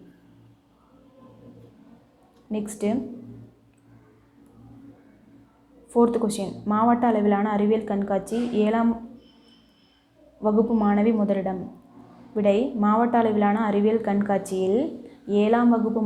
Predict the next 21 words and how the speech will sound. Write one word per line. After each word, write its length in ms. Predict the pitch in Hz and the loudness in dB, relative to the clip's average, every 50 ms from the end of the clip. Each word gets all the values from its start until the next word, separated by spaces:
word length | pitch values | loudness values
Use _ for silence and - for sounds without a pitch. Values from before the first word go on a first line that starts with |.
| 202 | 0
மாணவி 300 | 202 202 196 196 208 240 269 | 0 0 -2 -2 -2 -2 -2
முதலிடம் 560 | 247 208 208 202 214 208 202 214 233 247 247 - | 0 0 0 0 0 0 0 0 0 0 0 0
பெற்றார். 520 | - - - - - 202 202 190 180 - - - - - - _ _ _ _ _ _ _ _ _ _ _ _ _ _ _ - | -2 -4 -4 -4 -2 -2 -2 -2 -2 -4 -8 -16 -20 -20 -20 _ _ _ _ _ _ _ _ _ _ _ _ _ _ _ -6
நெக்ஸ்ட் 300 | 214 208 208 - - 214 | -6 -4 -4 -4 -4 -4
ஃபிஃப்த் 300 | 202 - - - - 240 233 | -6 -6 -8 -8 -6 -4 -2
கொஸ்டின் 340 | 226 208 - - 202 214 208 | -2 -2 -2 -2 -2 0 0
மாநில 420 | 202 202 208 214 220 233 240 233 | 2 2 2 4 4 4 4 4
அளவிலான 380 | 220 214 214 208 208 196 202 220 | 4 2 2 0 0 0 -2 -2
பேச்சு 320 | 220 - 208 214 214 - 208 | -2 0 0 0 0 -2 -2
போட்டி 300 | 208 208 202 202 - 214 240 269 262 - | -2 -2 -2 -2 -2 -2 -2 -2 -4 -4
சென்னையில் 480 | - 208 208 208 208 202 208 226 240 233 | -2 0 2 2 2 2 2 2 2 2
இன்று 260 | 208 208 202 214 226 | 4 4 4 2 2
தொடக்கம். 560 | 208 196 185 185 180 180 - 190 202 202 190 - - - - - - - - - - - - - _ _ _ - - - 165 - - - | 0 0 0 -2 -2 -4 -4 -2 -2 -2 -2 -2 -6 -8 -10 -12 -16 -20 -20 -20 -20 -20 -20 -20 _ _ _ -16 -14 -12 -12 -12 -12 -6
ஆன்சர் 440 | - 202 208 208 202 208 190 180 - - - - - _ _ _ _ _ | -2 0 2 2 2 2 0 -2 -4 -8 -18 -20 -20 _ _ _ _ _
மாநில 480 | - 208 208 214 220 226 240 240 240 240 | -4 -2 -2 0 2 2 4 4 4 4
அளவிலான 540 | 220 208 202 196 196 196 190 185 190 208 208 | 2 2 2 0 0 -2 -4 -4 -4 -6 -2
பேச்சு 320 | 220 208 208 208 - - | 0 0 0 0 -2 -6
போட்டி 320 | - 202 190 180 - 208 226 240 | -4 -4 -4 -4 -4 -4 -4 -2
இன்று 340 | 208 202 202 202 214 214 247 262 269 - | 0 2 2 4 4 4 2 2 0 -2
சென்னையில் 540 | - 202 202 202 214 208 202 208 226 262 294 - - - - - _ _ | -4 -2 0 0 2 2 2 2 0 -2 -4 -8 -12 -20 -20 -20 _ _
தொடங்குகிறது. 760 | - 202 202 208 208 214 214 208 214 185 190 185 190 196 | -4 -2 0 2 2 2 2 0 0 -2 0 0 0 0